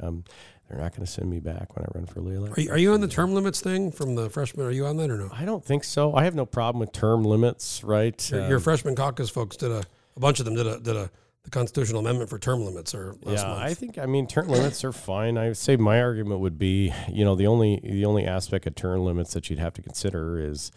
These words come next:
Speaker 1: are you developing enough institutional knowledge over the course of the term limit to not just have your whole government run through the shadow government?
Speaker 2: Well, you
Speaker 1: Right?
Speaker 2: empower
Speaker 1: The
Speaker 2: staffers and
Speaker 1: bureaucracy, right?
Speaker 2: lobbyists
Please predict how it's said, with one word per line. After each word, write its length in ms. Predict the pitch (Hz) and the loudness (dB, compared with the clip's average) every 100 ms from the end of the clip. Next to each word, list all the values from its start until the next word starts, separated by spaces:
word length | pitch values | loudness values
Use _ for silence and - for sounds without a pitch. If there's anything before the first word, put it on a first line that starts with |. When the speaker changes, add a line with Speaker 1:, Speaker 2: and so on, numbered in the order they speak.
| - - _ - | -20 -20 _ -2
Speaker 1:
are 100 | 98 | 2
you 140 | 92 | 2
developing 680 | - 87 92 104 104 92 90 | 2 0 4 4 4 0 0
enough 340 | 87 85 - | 0 0 -4
institutional 840 | - 90 - - 92 87 95 85 | -4 -4 -4 -6 -4 -2 -2 -2
knowledge 500 | 82 82 85 92 80 | 0 -2 0 -2 -2
over 160 | 85 78 | -4 -4
the 80 | 78 | -6
course 320 | - 85 82 | -4 -4 -4
of 60 | - | -6
the 80 | |
term 360 | - - 117 113 | -8 -2 0 2
limit 200 | 92 90 - | 2 0 -2
to 100 | 82 | -2
not 240 | 85 85 | -2 -2
just 220 | 87 - | -4 -4
have 220 | - 82 | -6 -6
your 140 | 76 71 | -6 -4
whole 160 | 87 | -2
government 400 | 82 80 82 82 123 - _ | -2 -4 -2 -4 -6 -20 _
run 300 | 87 85 80 | -4 -4 -2
through 420 | 82 78 71 71 - | -4 -6 -6 -10 -10
the 80 | |
shadow 400 | 76 - 98 98 | -6 -2 0 0
government? 520 | 67 71 73 73 76 - | -2 -4 -4 -6 -8 -8
Speaker 2:
Well, 200 | - 170 | 2 6
you 100 | 147 | 6
Speaker 1:
Right? 40 | |
Speaker 2:
empower 260 | 143 147 131 | 6 6 4
Speaker 1:
The 80 | 113 | 2
Speaker 2:
staffers 140 | 123 | 0
and 160 | 120 117 | 2 2
Speaker 1:
bureaucracy, 180 | 123 120 | 2 2
right? 60 | |
Speaker 2:
lobbyists 500 | 123 143 110 104 110 | 2 2 0 -2 -4